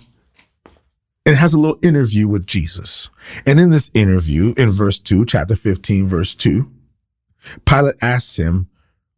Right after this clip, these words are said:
"Are you the king of the Jews?" What does Jesus do? He answers and says to him,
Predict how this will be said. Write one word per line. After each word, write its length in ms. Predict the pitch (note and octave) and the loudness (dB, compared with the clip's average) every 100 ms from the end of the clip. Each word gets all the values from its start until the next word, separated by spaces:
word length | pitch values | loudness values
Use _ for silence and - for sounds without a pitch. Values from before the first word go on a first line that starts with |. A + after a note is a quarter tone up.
| _ | _
"Are 300 | B2 C3 B2+ | 0 2 2
you 340 | B2+ A2 A2 A2 | 2 2 0 0
the 160 | G#2 | -2
king 300 | G2+ A2 G#2 | -2 -2 0
of 120 | G2 F2+ | 0 0
the 80 | |
Jews?" 800 | E2 G2 E2 C#2+ - - - - _ _ _ _ _ _ _ _ _ _ _ _ _ _ | -2 -2 -2 -4 -10 -14 -16 -18 _ _ _ _ _ _ _ _ _ _ _ _ _ _
What 380 | - A#2+ E3 C#3+ | 2 4 4 2
does 220 | C#3 B2+ | 2 0
Jesus 500 | A2 B2 B2 A#2 A2+ | 0 -2 0 0 -2
do? 380 | G#2 A#2 G2+ D#2 - _ _ _ _ _ _ - - - | 0 0 0 -4 -10 _ _ _ _ _ _ -20 -6 -2
He 180 | B2 - | 0 0
answers 400 | D#3 D#3+ D#3 C3 | 0 2 0 0
and 100 | C3 | 0
says 280 | C#3 C3 | -2 -4
to 100 | A#2+ | -2
him, 240 | G2+ G2+ | -2 -2